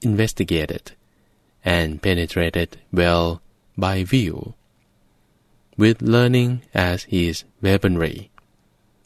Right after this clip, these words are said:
the noble disciple abandons the unwholesome and develops the wholesome, abandons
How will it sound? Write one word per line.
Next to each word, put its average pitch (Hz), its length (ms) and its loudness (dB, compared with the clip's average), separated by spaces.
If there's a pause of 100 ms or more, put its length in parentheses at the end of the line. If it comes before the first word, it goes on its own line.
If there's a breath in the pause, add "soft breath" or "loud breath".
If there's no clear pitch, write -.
the 92 120 2
noble 123 420 4
disciple 104 760 2 (460)
abandons 95 800 2 (340)
the 90 140 2
unwholesome 87 920 0 (680)
and 110 340 2
develops 127 720 0 (300)
the 95 120 2
wholesome, 98 520 4 (920)
abandons 85 840 0